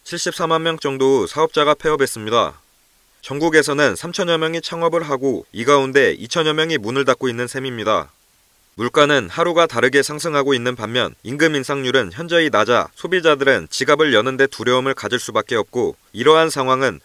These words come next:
내수 침체까지 이어져 자영업자들의 숨통을 더욱 조여가고 있습니다. 또 지난해부터 시행된 청탁금지법과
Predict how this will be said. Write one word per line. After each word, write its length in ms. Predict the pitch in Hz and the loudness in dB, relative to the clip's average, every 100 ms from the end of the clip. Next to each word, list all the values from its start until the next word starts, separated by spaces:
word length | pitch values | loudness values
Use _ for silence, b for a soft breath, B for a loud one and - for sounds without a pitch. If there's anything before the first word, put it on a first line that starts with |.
| - | 0
내수 240 | 117 - | 0 0
침체까지 680 | - 165 170 - 143 147 117 | -8 -8 -4 0 0 2 4
이어져 400 | 120 127 104 - _ | 4 4 0 -2 _
자영업자들의 800 | - 120 147 156 - 156 151 151 | -2 4 4 4 2 2 4 2
숨통을 480 | 135 127 131 120 76 _ | -2 -6 0 0 -2 _
더욱 260 | - 131 135 | 2 2 2
조여가고 440 | 120 127 123 113 | 0 2 4 2
있습니다. 560 | 107 - 104 107 95 - _ _ _ _ _ _ | -2 -4 0 2 2 -2 _ _ _ _ _ _
또 120 | 175 | -6
지난해부터 640 | 165 127 143 151 143 147 | -4 0 2 2 0 -2
시행된 540 | 143 139 127 127 127 90 | -2 -2 0 2 2 0
청탁금지법과 1000 | 156 160 170 120 120 135 117 135 104 | -10 -10 -10 -4 -4 -2 0 2 2